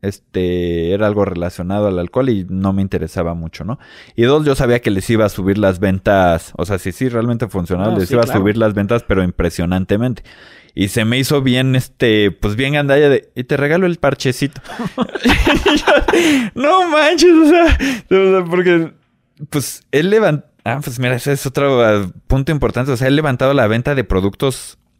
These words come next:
Speaker 1: que los, que le suben el precio nada más porque salió en el video. Hubo una aspiradora que está bien chida, que echas a-,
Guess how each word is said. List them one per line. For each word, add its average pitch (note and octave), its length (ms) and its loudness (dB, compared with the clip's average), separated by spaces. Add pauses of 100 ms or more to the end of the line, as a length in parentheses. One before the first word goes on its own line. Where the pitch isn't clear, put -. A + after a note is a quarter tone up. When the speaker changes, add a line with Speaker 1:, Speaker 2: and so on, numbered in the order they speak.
(300)
Speaker 1:
que G#2 100 -2
los, - 440 -2
que - 80 -6
le F2 120 -2
suben C3 360 -2
el A#2 100 -2
precio A2+ 300 -2
nada A2+ 220 0
más A#2 180 -2
porque G#2 520 0
salió F2+ 280 -2
en A2+ 100 0
el B2+ 140 0
video. G2 420 2 (400)
Hubo B2 280 2
una C3 360 0
aspiradora G2+ 720 2
que - 80 -12
está G#2 160 -4
bien G#2+ 160 -2
chida, G#2 340 0
que G2+ 140 -4
echas G2+ 340 -6
a-, A2+ 160 0